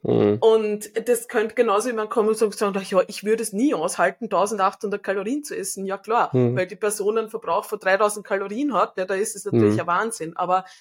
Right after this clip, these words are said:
Speaker 2: das
Speaker 1: Mhm.
Speaker 2: sind halt unterschiedliche Menschen, ja.
Speaker 1: Ja.
Speaker 2: <laughs>
Speaker 1: Ja, beziehungsweise ich hab's aus dem, aus einem Coaching-Beispiel, ähm, hab ich eben exakt so ein Beispiel, äh, wo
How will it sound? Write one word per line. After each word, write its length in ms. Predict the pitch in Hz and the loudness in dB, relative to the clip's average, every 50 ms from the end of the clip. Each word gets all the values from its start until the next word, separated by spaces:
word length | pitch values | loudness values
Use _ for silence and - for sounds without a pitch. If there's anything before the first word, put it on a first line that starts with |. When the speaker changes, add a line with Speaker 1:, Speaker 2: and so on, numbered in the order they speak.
| _ _ _ _ _ _ _ _ _ | _ _ _ _ _ _ _ _ _
Speaker 2:
das 220 | 147 127 120 123 | 2 4 4 4
Speaker 1:
Mhm. 40 | 123 | 2
Speaker 2:
sind 240 | - 262 262 254 262 | -2 -8 -8 -4 -4
halt 200 | 233 247 240 - | -4 -4 -4 -6
unterschiedliche 680 | - 254 262 - 285 277 - 262 240 262 262 262 285 277 | -8 -10 -6 -6 -6 -6 -6 -8 -8 -8 -8 -6 -6 -4
Menschen, 420 | 233 160 127 - - - - 147 - _ | -2 -4 -4 -4 -8 -10 -12 -12 -16 _
ja. 280 | 339 - 180 196 196 - _ _ 196 202 | -10 -8 -8 -8 -8 -12 _ _ -10 -6
Speaker 1:
Ja. 100 | - - | -2 -2
Speaker 2:
<laughs> 520 | 254 247 - - 226 226 - - - - | -2 -2 0 -2 -2 -2 -2 -8 -10 -4
Speaker 1:
Ja, 240 | - 113 117 170 165 | 0 2 4 4 4
beziehungsweise 500 | - - 110 - 135 135 127 139 127 127 | 2 0 -6 -4 -4 0 0 0 2 2
ich 100 | 120 120 | 2 0
hab's 160 | 127 123 - | 0 0 -2
aus 160 | 127 120 - - | -2 -4 -2 -2
dem, 300 | 123 127 127 131 127 - | -2 -2 0 -2 -4 -2
aus 240 | - 123 120 - | -2 -2 0 0
einem 340 | 123 123 123 123 117 - _ | 0 0 0 -2 -4 -6 _
Coaching-Beispiel, 1080 | - - 123 123 - 156 139 127 - 120 127 123 - - - 143 135 135 135 135 123 - - - _ | -2 0 0 2 2 2 2 2 4 2 2 2 0 -2 0 0 0 2 0 -2 -4 -8 -16 -14 _
ähm, 420 | 120 120 120 120 123 123 120 120 - - | -6 -4 -4 -2 -4 -4 -6 -8 -6 0
hab 180 | 117 113 - 131 | 0 0 0 0
ich 180 | 127 - - 131 | -4 -8 -8 -8
eben 520 | 127 127 131 123 127 123 123 - - _ _ _ _ _ _ _ _ _ _ _ _ _ _ _ _ _ | -6 -4 -2 -2 -2 -2 -2 -4 -8 _ _ _ _ _ _ _ _ _ _ _ _ _ _ _ _ _
exakt 460 | - 123 - - 139 147 - - - - | -10 -10 -4 -2 -2 -2 -2 -4 -10 -8
so 80 | 107 | -6
ein 120 | 101 104 104 | -6 -6 -4
Beispiel, 640 | 104 101 98 - - _ - 117 117 123 131 127 - | -4 -6 -6 -8 -6 _ -2 0 0 0 -2 -2 0
äh, 320 | 113 113 113 113 107 110 | 0 2 2 2 0 0
wo 500 | 113 110 110 113 113 113 113 113 113 113 | 2 2 4 6 6 6 6 4 2 0